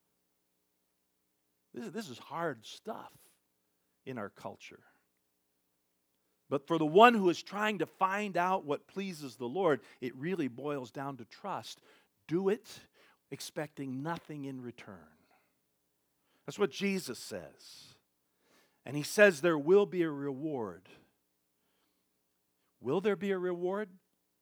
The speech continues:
Someday. Should I expect a reward? Is it wrong for me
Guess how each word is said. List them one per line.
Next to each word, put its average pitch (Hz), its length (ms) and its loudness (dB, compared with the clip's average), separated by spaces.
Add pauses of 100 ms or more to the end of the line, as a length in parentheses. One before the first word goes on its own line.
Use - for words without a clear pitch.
(640)
Someday. 143 560 -10 (1400)
Should 240 240 6
I 277 160 12
expect - 720 10
a 262 40 4
reward? 180 560 8
Is 143 120 0
it 233 80 2
wrong 262 360 12
for 285 220 10
me 294 160 6